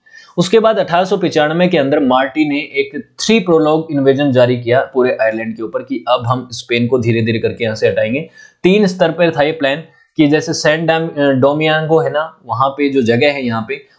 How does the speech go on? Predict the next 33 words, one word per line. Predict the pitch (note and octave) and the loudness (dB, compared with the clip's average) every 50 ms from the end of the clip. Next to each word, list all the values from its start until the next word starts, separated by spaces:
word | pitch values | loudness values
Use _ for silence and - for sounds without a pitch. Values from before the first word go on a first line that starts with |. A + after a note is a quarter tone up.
| _ - | _ -4
उसमें | C#3+ - - E3+ F3 E3+ | -4 0 2 2 2 4
तो | F#3 F3+ | 2 2
मैक्सिमो | D3+ C#3+ C#3+ C#3+ - E3+ D#3+ D#3+ D#3 | 2 2 -2 -2 -4 -2 0 0 2
गोमेज | C#3 C#3 C#3 C#3+ D3 D3+ C#3 | 2 2 2 2 2 2 2
जो | D3 C#3 | 0 0
है | C3+ C#3 | -2 -2
इसको | C3 - - C3+ | -4 0 0 2
लीड | B2+ C3+ C#3 B2+ A#2+ | 2 2 2 0 0
करेंगे, | C3+ C3+ C3+ C3+ C3+ C3+ | 0 0 -2 -2 -4 -6
कोस्टा | C3 - C3 C3+ C3+ - D3+ | -6 -4 -4 -4 -2 2 0
रिको | C#3+ C#3 B2 A2+ C#3 C#3 | 2 2 2 2 2 2
में | C#3 C3+ C3+ C#3 C3+ C3+ - - | 2 2 0 0 -2 -6 -10 -8
एंटोनियो | B2 B2+ B2+ A#2+ C3 C3 C3+ C3+ C3+ C#3 C3+ - - - - _ - | -4 -2 -2 0 0 0 0 2 2 2 0 0 -8 -20 -16 _ -2
मार्को | G#2+ A2 A#2+ B2+ B2+ B2 C#3+ C#3+ C3 | 2 2 2 2 2 2 2 2 2
गलेजेस | C3 B2 B2+ B2+ A#2+ B2 C#3+ D3 C#3+ C3 A#2+ - C3+ | 2 2 2 2 2 2 2 2 2 0 -2 -4 -2
जो | C3+ B2+ | -2 0
है | A#2+ C3 C3 | 2 2 0
उसको | B2 - - C3+ | 0 2 2 2
लीड | B2+ C3+ C3 B2+ | 2 2 0 0
करेंगे | C3 B2+ C3 C#3 C#3+ | 0 0 2 4 4
और | D3 C#3+ | 4 6
एक | C#3+ C#3+ C#3+ C#3+ C3+ | 4 4 2 0 -6
यूनाइटेड | B2+ C3 B2+ B2 C3+ C3 | -8 -8 -6 -6 -6 -6
स्टेट्स | A#2 - - C3 A#2+ A#2+ - | -6 -8 -8 -8 -8 -8 -8
से | B2+ | -12
खुद | A#2 - B2 A#2+ | -12 -8 -6 -2
ये | B2 B2 | 0 2
लीड | A#2+ A#2 A#2 A2 | 2 2 0 -2
कर | - A#2+ A#2 | -2 -2 -2
रहे | A#2+ A#2+ A#2 | -2 -2 -4
थे | A#2+ C3+ C3+ - | -2 -2 -4 -4
वहाँ | A2+ A2 A2 G#2+ A2+ A2+ | -4 -4 -4 -2 -2 -2
से | A2+ C3+ | -4 -6